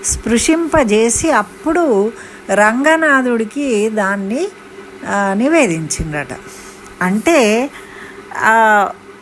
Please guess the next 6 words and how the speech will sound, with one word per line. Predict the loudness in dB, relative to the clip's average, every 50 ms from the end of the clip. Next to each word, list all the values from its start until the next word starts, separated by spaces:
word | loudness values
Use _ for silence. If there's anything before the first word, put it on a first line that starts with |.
| -20 -20 -20 -20 -20 -20 -20 -20 -12 -4 -2
నంబిళ్ళ | 0 2 2 2 2 2 2 4 4 4 4
గారి | 4 4 4 4 4 2 2 0 0 0 0 0 0 0 -2 -4 -6 -10 -18 -20 -20 -20 -20 -20 -16 -8 -2
ఆలోచన | 0 0 2 2 2 2 0 0 0 2 2
ఎలా | 2 2 2 2 2 2 4 4 4
ఉంది | 2 2 0 0 0 0 0 0 0 0 -2 -2
అంటే | -4 -4 -6 -4 -2 -2 0 0 -2